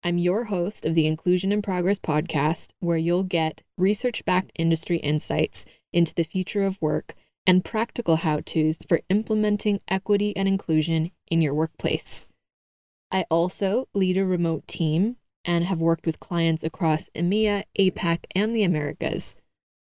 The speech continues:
which means that you will get a global perspective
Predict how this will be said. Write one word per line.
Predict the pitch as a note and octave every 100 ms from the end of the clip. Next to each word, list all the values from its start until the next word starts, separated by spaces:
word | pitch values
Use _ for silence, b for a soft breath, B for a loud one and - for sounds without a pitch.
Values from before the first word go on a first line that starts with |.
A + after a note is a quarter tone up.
| _
which | - G3+ G#3
means | G#3
that | G3+ -
you | G3 A3
will | B3
get | A#3 A3+
a |
global | G3 F#3+ F3 F#3+
perspective | - A3 - C#3+ - - D3